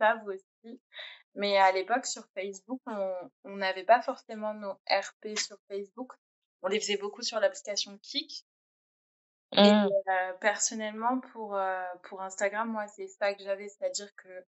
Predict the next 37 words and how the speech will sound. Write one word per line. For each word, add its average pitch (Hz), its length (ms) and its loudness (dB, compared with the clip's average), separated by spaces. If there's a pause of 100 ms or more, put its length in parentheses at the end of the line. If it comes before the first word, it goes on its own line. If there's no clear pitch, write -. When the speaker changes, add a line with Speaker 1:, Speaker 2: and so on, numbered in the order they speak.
(420)
Speaker 1:
du 196 180 -6
coup, 233 200 -6
il 226 60 -6
y 202 60 8
avait 196 240 8
des 196 140 -6
personnages 190 840 -4
qui - 100 -16
étaient 180 180 -16
sur 185 280 -6
Insta, 196 540 -2 (420)
les 180 120 -6
choix 202 320 4
des 196 160 -2
R - 240 -10
P, 202 460 -6
euh, 170 400 -2
les, 170 380 -12 (320)
les 170 120 -8
choix 196 380 4
d'histoire, 202 640 2
et 190 160 -8
cetera, 190 360 -6
se 196 140 -8 (100)
faisaient 190 220 -8
sur 196 260 -6
Instagram. 196 760 -4 (600)
Les 196 280 2
discussions 214 540 -2
également, 202 540 0
mais 208 160 -6
les 185 220 -6
R 196 160 -2
P 226 120 -6
allaient 190 180 -2
se - 100 -8
faire 185 240 0